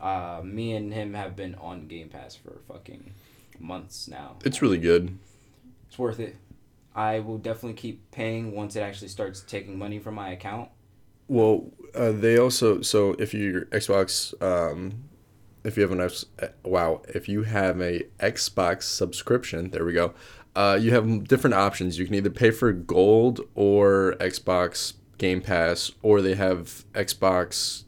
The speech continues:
Speaker 2: Unlimited, right? Where you, it's
Speaker 1: Uh,
Speaker 2: Gold.
Speaker 1: Game, Game Pass Ultimate.
Speaker 2: Yeah, that's what it is. Uh, where you get Gold and, um,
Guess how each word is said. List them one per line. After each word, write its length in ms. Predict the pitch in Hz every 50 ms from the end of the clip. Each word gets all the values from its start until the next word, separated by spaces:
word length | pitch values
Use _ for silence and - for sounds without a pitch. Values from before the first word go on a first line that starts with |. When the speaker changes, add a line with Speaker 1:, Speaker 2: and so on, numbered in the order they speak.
| - -
Speaker 2:
Unlimited, 600 | 98 95 87 90 90 90 95 101 98 82 - -
right? 320 | 80 85 90 90 95 - - -
Where 220 | 82 80 78 80
you, 240 | 78 76 80 82 -
it's 200 | - 92 80 95
Speaker 1:
Uh, 140 | 92 82 -
Speaker 2:
Gold. 380 | - 92 95 92 92 92 90
Speaker 1:
Game, 240 | 120 117 110 110 - - -
Game 220 | 120 117 110 110
Pass 360 | 117 107 98 98 - - - - - - - -
Ultimate. 600 | 104 107 98 - - 95 87 78 67 62 - -
Speaker 2:
Yeah, 300 | 117 104 85 67 67 90 - -
that's 160 | - 82 -
what 100 | - 71
it 140 | 69 67 -
is. 260 | 73 71 71 - - - -
Uh, 180 | - 90 85
where 120 | 85 87 85
you 160 | 82 85 85
get 320 | 82 92 85 82 95 87
Gold 360 | 92 92 92 92 92 90 87 -
and, 400 | - 90 90 87 87 85 80 -
um, 480 | 90 90 82 78 76 73 80 85 85